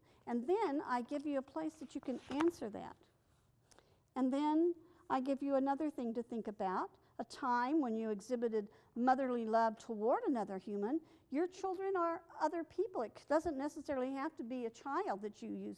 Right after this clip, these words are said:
that with. You could, it could be even a nephew or a niece or younger sibling, or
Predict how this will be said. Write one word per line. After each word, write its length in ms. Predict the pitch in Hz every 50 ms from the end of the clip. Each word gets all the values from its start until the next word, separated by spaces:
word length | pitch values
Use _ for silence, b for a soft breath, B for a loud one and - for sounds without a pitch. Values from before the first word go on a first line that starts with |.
| - -
that 180 | 208 196 196 - -
with. 340 | 269 226 214 208 208 214 233 254 b b b b b b b b
You 140 | - 285 277
could, 160 | - 320 254 277 -
it 140 | 277 254 -
could 180 | - 320 262 294
be 240 | 311 294 294 285
even 160 | 285 262 277 247
a 80 | 240
nephew 460 | 226 214 240 262 277 - 320 311 311
or 160 | 294 247 208 190
a 40 |
niece 460 | 190 202 233 262 285 320 349 349 - 262
or 160 | 220 185 b b b b b b -
younger 340 | 247 269 277 294 277 269 247
sibling, 640 | - - - 311 294 269 311 320 330 330 349 381 - - - - _ _ _ _ _ _ _ _ _ _ _ _ _ _ _ _ - - - _
or 240 | - 226 220 208 208